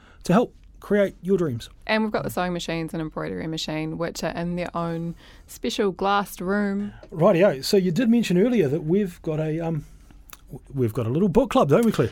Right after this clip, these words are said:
Speaker 2: We've got a sweet little scary, spooky book club.
Speaker 1: Tuesday Terrors.
Speaker 2: Tuesday Terrors.
Speaker 1: Uh,
Speaker 2: Each
Speaker 1: uh,
Speaker 2: month we're gonna be talking about a different subgenre of horror. So we started with classic horror,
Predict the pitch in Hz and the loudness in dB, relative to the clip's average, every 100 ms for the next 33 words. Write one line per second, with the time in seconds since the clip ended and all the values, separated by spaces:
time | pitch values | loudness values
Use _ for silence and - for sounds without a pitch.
0 | - 262 240 214 196 196 - 254 269 254 | 0 -2 0 0 0 -2 -4 -4 -2 0
1 | 240 226 220 233 214 - 233 214 208 214 | 0 2 0 -2 -6 -2 0 2 2 0
2 | - 208 202 208 202 - 208 202 202 - | 0 -2 0 -2 -2 -2 0 0 0 -10
3 | - - 170 170 185 156 160 185 107 117 | -14 0 4 4 4 2 2 0 -2 -8
4 | - - - - - 196 190 175 175 170 | -12 -20 -20 -10 -2 0 -2 -4 -6 -6
5 | 190 - 240 240 233 220 - 214 202 196 | -6 0 0 2 2 2 0 -2 0 0
6 | 185 180 196 175 180 175 175 170 - 214 | -2 -4 -6 -6 -4 -4 -4 -6 -4 -4
7 | 208 202 - 185 175 185 175 170 175 - | -4 -6 -4 -4 -2 -4 -4 -4 -6 -2
8 | 202 277 302 202 175 175 190 185 202 - | 0 0 -2 -4 -4 -4 -4 -4 -6 -6
9 | - 226 - - 208 202 190 | -4 -4 -6 -4 0 0 -2